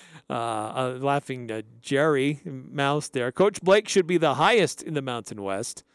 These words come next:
I mean, certainly he, he, he had the biggest jump among Mountain West coaches with twenty-six. But, uh, I'll tell you, somebody who, who, uh, who made a really big jump,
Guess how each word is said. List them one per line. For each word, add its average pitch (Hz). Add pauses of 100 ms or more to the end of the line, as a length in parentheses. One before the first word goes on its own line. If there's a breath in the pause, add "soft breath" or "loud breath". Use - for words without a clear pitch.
(460 soft breath)
I 160
mean, 170
certainly 214
he, 185 (100)
he, 208 (420)
he 165
had 262
the 208
biggest 202
jump 208 (560)
among 170
Mountain 165
West 160
coaches 165
with 156
twenty-six. 214 (1160 soft breath)
But, 180 (100)
uh, 165
I'll 170
tell 202
you, 190
somebody 214
who, 156
who, 143 (460)
uh, 120
who 147
made 143
a 131
really 131
big 190
jump, 214